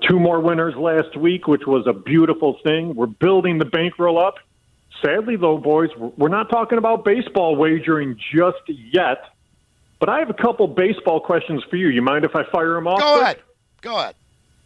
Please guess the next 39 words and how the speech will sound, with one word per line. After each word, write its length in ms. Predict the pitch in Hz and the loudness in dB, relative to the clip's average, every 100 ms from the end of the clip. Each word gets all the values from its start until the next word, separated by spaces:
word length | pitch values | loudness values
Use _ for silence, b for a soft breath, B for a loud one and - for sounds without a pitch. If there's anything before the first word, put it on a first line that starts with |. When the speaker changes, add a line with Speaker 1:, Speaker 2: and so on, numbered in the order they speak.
| - | -4
Speaker 1:
All 120 | 139 | 0
right, 180 | 135 110 | 0 0
here 120 | 165 | 0
we 100 | 170 | 0
go. 140 | 151 113 | 0 0
Two 200 | - 254 | 0 -2
questions 420 | - 226 - 160 - | 0 -4 -4 -8 0
for 160 | 143 | 0
you. 120 | 98 78 B B B | 0 -6 B B B
Once 400 | - 131 202 294 - - | -8 0 0 0 -2 0
they 160 | 269 - | 0 0
figure 320 | - 196 226 220 | -2 0 2 0
things 380 | 220 202 175 143 | 2 0 2 2
out, 320 | 165 - - - _ _ _ - | 0 -2 -8 -20 _ _ _ -2
and 80 | 233 | -2
I 100 | 139 | 0
think 200 | 214 226 | 0 2
it 60 | |
may 160 | 233 240 | 2 2
take 320 | - 240 - | 2 -2 0
through 120 | 196 | -2
the 60 | 175 | 0
month 220 | 175 170 | 0 0
of 80 | 156 | 0
April, 260 | 170 143 | 0 2
but 120 | 117 135 | 2 2
once 220 | 160 233 - | 0 -2 -2
they 100 | 294 | -2
figure 260 | - 233 226 | -2 -2 0
things 240 | 214 147 | 0 0
out, 220 | 151 147 | 0 -2
do 60 | - | 0
you 160 | 151 143 | 2 2
think 240 | - 220 233 | 2 0 0
they're 120 | 247 | -2
going 280 | 226 220 202 | 0 0 2
to 100 | 160 | 0
reconfigure 840 | 123 185 220 247 226 214 202 214 | 0 -2 0 -2 0 -2 0 0
the 100 | 208 | 0